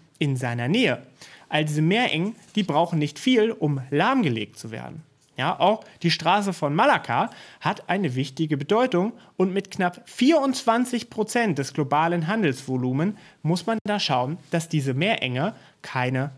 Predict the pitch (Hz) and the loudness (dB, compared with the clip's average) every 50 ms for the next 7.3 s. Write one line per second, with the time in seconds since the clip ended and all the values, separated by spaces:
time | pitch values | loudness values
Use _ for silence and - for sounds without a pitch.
0 | - - - 143 139 202 254 302 339 262 147 127 - - - - - - _ - | -10 -6 -6 -4 0 0 0 2 0 0 -2 -4 -8 -8 -12 -16 -16 -20 _ -20
1 | _ _ _ _ - 214 214 226 190 214 208 - - 330 392 392 349 - - 135 | _ _ _ _ 0 0 2 2 2 0 0 0 0 2 2 2 0 -2 -2 -4
2 | 123 - - - - 90 - - - - - 156 135 127 131 123 - - - - | -6 -6 -10 -10 -8 -8 -8 -10 -12 -8 -6 -4 -4 -4 -6 -8 -10 -12 -8 -4
3 | 127 127 139 156 170 190 196 196 165 160 175 151 139 135 - 143 135 139 - 151 | -2 0 0 2 2 2 2 0 0 0 2 2 2 0 -2 -2 -4 -6 -4 -4
4 | 135 131 147 196 254 311 285 208 208 208 233 247 - - - - - 165 160 - | -4 -2 0 2 2 2 2 2 2 0 0 -2 -6 -12 -10 -6 -4 -4 -2 0
5 | - 165 180 185 180 160 156 - - 151 139 131 151 143 - - - 302 247 185 | 2 2 2 4 2 2 0 0 -2 -4 -4 -4 -4 -6 -4 -2 0 2 2 2
6 | - - 143 131 131 127 - 262 269 - - - 202 156 - - 139 123 117 110 | 0 -2 -2 -2 -2 -2 -2 -4 -4 -4 -4 -4 -2 -2 -2 -2 -2 0 0 -2
7 | 107 - 143 185 277 311 | -2 -4 -4 -6 -6 -8